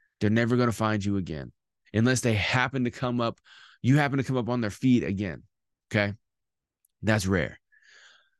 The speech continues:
What I also suggested after he gets that taken care of, that's, that's step one, all right? You gotta set up your base of operations. You gotta have it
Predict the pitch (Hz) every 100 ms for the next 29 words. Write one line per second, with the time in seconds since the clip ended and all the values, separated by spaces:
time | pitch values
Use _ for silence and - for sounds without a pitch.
0 | _ _ _ _ - 151 175 170 180 185
1 | 170 147 147 117 107 104 104 101 107 113
2 | 113 113 104 147 156 170 165 160 135 82
3 | 92 143 147 - 131 147 - - 127 -
4 | 104 117 107 85 - 95 107 107 107 127
5 | 113 101 127 123 110 113 113 113 104 104
6 | 107 101 107 104 104 101 104 101 98 92